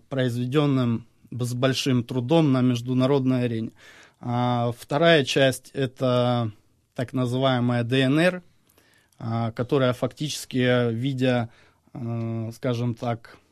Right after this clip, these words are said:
несогласованность, э, разнобой между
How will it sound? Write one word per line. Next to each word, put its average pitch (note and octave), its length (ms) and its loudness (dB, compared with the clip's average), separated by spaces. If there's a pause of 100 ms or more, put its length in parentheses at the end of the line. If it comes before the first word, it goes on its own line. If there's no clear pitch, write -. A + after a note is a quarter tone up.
(380)
несогласованность, C3 1300 0 (200)
э, A#2+ 360 -2
разнобой C3 720 2
между A#2+ 600 0